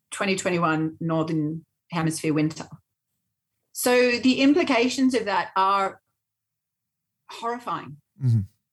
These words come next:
Speaker 1: They really are horrifying, because if we're worried about levels of narcissism in society and other personality disorders at the moment,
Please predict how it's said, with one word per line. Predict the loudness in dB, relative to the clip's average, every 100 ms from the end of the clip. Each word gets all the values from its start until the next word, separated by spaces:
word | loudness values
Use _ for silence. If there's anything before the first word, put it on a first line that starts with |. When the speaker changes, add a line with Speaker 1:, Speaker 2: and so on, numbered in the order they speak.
| _ -4
Speaker 1:
They | -4 -2
really | -2 -2
are |
horrifying, | 0 -2 -2 -6 -6 -8 -16 -20 _
because | -10 -4 2 4 2 -2 -12 _ _ _ -4
if | -2
we're | -2 0
worried | 2 2 0
about | 0 0 -2 -6 _ _ _
levels | -6 -4 -4 -6
of | -8
narcissism | -4 -4 -4 -8 -6 -6 -6
in | -8 -8
society | -12 -8 -4 -4 -4 -8 -8 -6
and | -8 -12 _ _ -8
other | -8
personality | -6 -6 -8 -6 -6 -6 -8
disorders | -12 -10 -8 -6 -8
at | -6
the |
moment, | -4 -2 -4